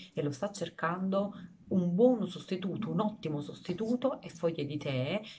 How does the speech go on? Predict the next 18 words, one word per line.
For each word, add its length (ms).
che 260
comunque 400
rimane 320
un 80
profumo 440
molto 360
molto 260
buono. 600
Sono 220
sincera, 560
pensavo 380
di 100
indossarlo 540
più 140
spesso 500
quando 320
l'ho 340
acquistato, 960